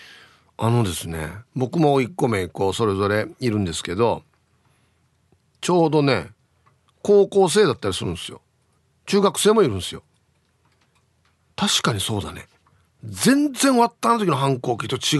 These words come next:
うなと思って。お、なんか時って、「はあ？何や？うるさい。難儀。あんませえ。」こんなんじゃないですか。こんなんは言わないですね。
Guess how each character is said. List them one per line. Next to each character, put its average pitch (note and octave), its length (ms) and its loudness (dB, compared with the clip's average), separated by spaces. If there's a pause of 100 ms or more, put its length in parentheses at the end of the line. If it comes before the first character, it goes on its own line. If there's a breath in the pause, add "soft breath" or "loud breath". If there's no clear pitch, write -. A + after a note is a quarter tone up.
(120)
う E2+ 60 -6
な E2 220 -6
と - 100 -18
思 - 80 -20
っ - 20 -20
て。 - 180 -20 (1400)
お、 A#3+ 160 4
な C4+ 100 6
ん D#4 40 0
か E4+ 80 2
時 C#4 160 2
っ E3 40 0
て、 D#3+ 300 2 (440)
「は - 0 -
あ？ A#3+ 420 4 (240)
何 G#3+ 200 2
や？ F3+ 240 0 (120)
う E3 80 -4
る G3+ 60 -6
さ A#3+ 260 2
い。 - 100 -8 (360)
難 A3 200 2
儀。 B3+ 200 2 (600)
あ G3 80 2
ん A3 80 0
ま A3+ 80 0
せ B3 240 2
え。」 B2+ 160 -2 (1080)
こ F3+ 120 -2
ん F3+ 40 2
な F#3 80 4
ん - 20 2
じ D3+ 60 2
ゃ - 20 2
な F#2+ 60 -2
い D#2 40 -6
で - 40 -6
す - 100 -4
か。 - 140 -8 (580 soft breath)
こ E4+ 120 6
ん E4 140 6
な D4 60 8
ん B3 60 6
は B3+ 60 4
言 D4 100 0
わ C#4+ 80 4
な F#3 80 2
い - 20 -4
で - 60 -6
す - 140 -10
ね。 F#2 140 -14